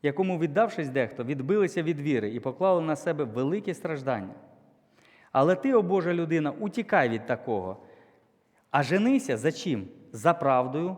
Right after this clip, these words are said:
за благочестям, за вірою, за любов'ю, за терпеливістю, за лагідністю".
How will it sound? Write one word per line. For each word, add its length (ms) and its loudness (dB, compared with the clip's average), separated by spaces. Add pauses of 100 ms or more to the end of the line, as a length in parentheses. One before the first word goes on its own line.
за 240 4
благочестям, 840 2 (100)
за 280 2
вірою, 540 -2
за 180 2
любов'ю, 640 0
за 160 -2
терпеливістю, 760 -2 (340)
за 160 2
лагідністю". 680 2